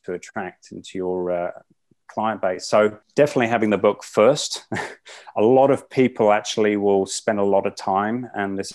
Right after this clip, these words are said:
is obviously where we come in to help businesses, but they spend a lot of time spinning their wheels and going down these paths of trial and terror, especially in the kind of the, the marketing space and the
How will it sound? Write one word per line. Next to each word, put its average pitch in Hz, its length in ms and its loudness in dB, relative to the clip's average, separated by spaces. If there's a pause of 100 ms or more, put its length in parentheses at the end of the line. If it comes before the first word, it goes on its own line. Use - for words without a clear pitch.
is 95 160 -12
obviously 92 340 -4
where 92 200 -2
we 92 80 -4
come 95 240 -10
in 92 100 -6
to 95 120 -4
help 98 260 -6
businesses, 90 600 -8
but 90 180 -10
they 98 80 -8
spend 98 220 -6
a 98 40 -4
lot 92 220 0
of 90 120 -10
time 90 360 -10
spinning 95 400 -6
their 90 160 -4
wheels 92 680 -2
and 90 340 -8 (100)
going 92 180 -4
down 92 200 0
these 90 180 -6
paths - 440 -2
of 90 160 -10
trial 98 380 0
and 92 120 -6
terror, 92 480 2
especially 104 520 2
in 92 80 0
the 87 80 -6
kind 92 240 -4
of 87 100 -6
the, 90 420 2
the 92 80 -10
marketing 92 640 -2
space - 680 -6
and 90 200 -8
the 85 160 -4